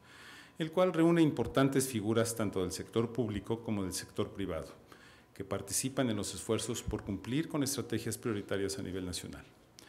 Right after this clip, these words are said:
A través de la presentación de múltiples experiencias, enfoques y perspectivas, podremos construir una visión integral y sólida acerca del sector telecomunicaciones, la cual a su vez nos permitirá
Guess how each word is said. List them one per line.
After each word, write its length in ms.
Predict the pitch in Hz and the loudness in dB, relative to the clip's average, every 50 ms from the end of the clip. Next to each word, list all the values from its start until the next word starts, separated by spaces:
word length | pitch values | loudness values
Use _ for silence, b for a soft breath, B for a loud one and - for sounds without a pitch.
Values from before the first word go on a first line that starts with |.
| B B B B B B - | B B B B B B 2
A 80 | 156 | 4
través 220 | - 196 220 220 214 | 6 8 8 8 10
de 80 | 247 | 10
la 100 | 220 190 | 8 8
presentación 460 | - 143 117 139 135 135 117 - 160 156 | 8 8 6 8 8 6 6 6 8 8
de 80 | 139 | 10
múltiples 420 | 139 151 160 147 165 - 156 131 127 | 10 8 8 6 4 4 4 2 2
experiencias, 560 | 117 - - 113 113 117 113 120 127 113 113 | 0 0 2 4 4 4 4 4 2 0 0
enfoques 400 | 98 - - 123 - 120 107 - | -2 0 -2 0 0 0 0 -2
y 60 | - | -4
perspectivas, 680 | - 101 92 - - 98 - 143 139 117 110 107 - | -6 -6 -6 -6 -6 -4 0 2 4 4 4 2 2
podremos 400 | - - 127 139 156 175 165 - | 2 2 4 4 4 2 2 0
construir 400 | - 127 110 - - - 117 113 | 0 -2 -2 -2 -2 0 0 2
una 160 | 123 127 120 | 2 2 2
visión 300 | 104 95 - - 117 117 | 0 0 -2 0 2 2
integral 400 | 117 113 117 98 98 101 107 107 | 2 2 2 0 2 2 2 2
y 40 | 104 | 2
sólida 400 | 98 - 123 123 131 131 120 117 | 2 2 2 2 2 2 0 0
acerca 360 | 107 - - 113 107 - 120 | -2 -2 -2 -4 -2 -2 -2
del 100 | 117 113 | -2 -2
sector 300 | - - - - 110 98 | -2 -8 -8 -8 -8 -6
telecomunicaciones, 1040 | - - 104 98 - 104 101 98 98 - 101 101 - 120 120 113 113 - - - - B B B B B B B B B B B - | -4 -4 -4 -4 -4 -4 -4 -4 -2 -2 -2 -2 -2 -2 -4 -4 -4 -8 -10 -12 -12 B B B B B B B B B B B -4
la 100 | 107 107 | -2 2
cual 200 | - 123 139 147 | 4 6 6 6
a 40 | 139 | 4
su 140 | - 139 | 4 4
vez 320 | 131 156 180 - - - - | 6 6 6 4 2 0 0
nos 160 | 131 120 - | -2 -2 -2
permitirá 720 | - 120 104 104 101 117 117 120 123 123 120 - - - | -2 -2 -2 -2 0 2 4 4 4 4 0 -4 -10 -16